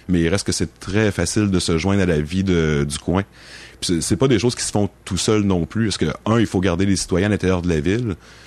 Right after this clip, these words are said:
euh, pour garder les citoyens à l'intérieur de la ville, il faut garder le loyer abordable, ce qui est pas nécessairement toujours, euh, évident.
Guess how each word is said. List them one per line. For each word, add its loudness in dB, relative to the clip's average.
euh, -2
pour 2
garder 4
les 4
citoyens 2
à 2
l'intérieur 2
de -2
la 2
ville, 2
il 0
faut 0
garder 0
le 4
loyer 4
abordable, -2
ce -12
qui -6
est -6
pas -2
nécessairement 0
toujours, 0
euh, 0
évident. -2